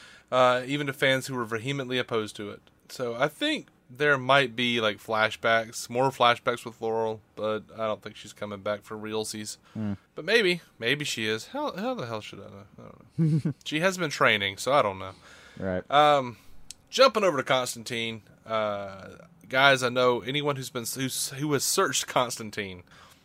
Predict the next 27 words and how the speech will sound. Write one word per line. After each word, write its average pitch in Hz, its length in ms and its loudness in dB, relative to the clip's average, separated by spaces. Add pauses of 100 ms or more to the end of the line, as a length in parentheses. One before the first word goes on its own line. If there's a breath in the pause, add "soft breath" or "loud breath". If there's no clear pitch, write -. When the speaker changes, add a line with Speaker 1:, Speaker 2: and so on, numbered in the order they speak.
(260)
Speaker 1:
in 131 100 -8
the 113 80 -4
last 107 220 2
couple 110 240 -2
weeks 110 240 -4
has 110 100 -10
been 107 160 -10
seeing, 104 440 -8
like, 101 200 -12
"Oh, 262 240 6
C 302 220 -2
W 277 260 -2
C 311 300 -2
putting 254 320 0
it 233 120 2
up. 269 300 4
Oh 247 240 4
my 151 160 4
gosh, 233 440 2
does 123 100 -6
that 202 180 0
mean 202 240 -8
we're 156 100 -4
getting," 156 280 -10 (500 loud breath)
okay, 107 380 -4
Daniel 147 380 -2
Cerrone 156 760 4